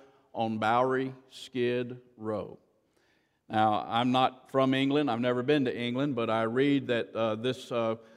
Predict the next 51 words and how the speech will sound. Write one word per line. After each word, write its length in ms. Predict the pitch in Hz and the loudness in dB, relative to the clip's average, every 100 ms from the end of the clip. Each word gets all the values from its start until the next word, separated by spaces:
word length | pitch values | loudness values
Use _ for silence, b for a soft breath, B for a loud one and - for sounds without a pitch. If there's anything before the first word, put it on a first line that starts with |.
| b b | b b
uh, 200 | 113 107 | -6 -4
Bowery 600 | 107 123 147 135 123 127 135 | 2 6 6 4 2 -2 0
area 400 | 131 135 147 135 | 2 6 6 4
is 140 | 117 | 2
a, 60 | 120 | -2
is 260 | 120 127 117 | 0 -2 -2
an 140 | 117 - | -6 -2
area 280 | 123 139 135 | 2 2 2
where 220 | 131 127 | 0 -2
people 400 | 139 135 139 139 | 0 -2 0 -2
kinda 300 | 139 135 131 | -2 -2 -2
hang 280 | 135 139 139 | 0 0 2
out 260 | 143 139 | 2 2
that 120 | 131 | 2
are 80 | 127 | 0
homeless 560 | 120 135 143 151 156 151 | -2 -2 0 0 0 -2
and 220 | 120 117 | -6 0
have, 340 | 127 131 127 - B B B | 2 4 2 -4 B B B
uh, 160 | 113 110 | -4 -4
fallen 420 | - 127 143 139 | 2 4 4 4
out 220 | 135 143 | 4 4
of, 200 | 127 117 | 2 -2
uh, 20 | - | -4
of 580 | 117 113 - 113 110 113 | 0 0 -2 -4 -4 -10
society 680 | - 123 - 123 131 135 143 | -10 -8 0 2 4 2 0
in 120 | 131 | -2
some 300 | 117 135 135 | -2 -2 -2
way. 320 | 131 127 143 156 | 0 2 2 2
And, 180 | 113 113 B B B B | -2 -6 B B B B
and 180 | 120 117 | 0 6
this 280 | 156 180 - | 6 6 -2
man 380 | 143 151 170 | 0 2 4
that 140 | 160 143 | 2 2
was 160 | 139 | -2
called 360 | - 165 165 165 | 0 4 4 4
Professor, 580 | 151 143 196 165 - 101 | 0 2 2 2 -2 -4
he 140 | 127 | -2
was 260 | 123 123 110 | -2 -4 -2
a 80 | 123 | 0
year 240 | 151 156 | 2 4
younger 260 | 156 160 147 | 2 2 2
than 160 | 139 | 2
I 180 | 143 151 | 2 2
am 140 | 143 | 2
right 200 | 143 143 | 4 2
now. 220 | 123 147 165 | 4 2 2
He 40 | |
was 120 | 117 | -2
sixty-two 520 | - 147 143 127 151 | -2 -4 -4 -4 0
years 320 | 143 143 135 139 | 2 2 0 2
old. 340 | 147 190 202 | 4 2 0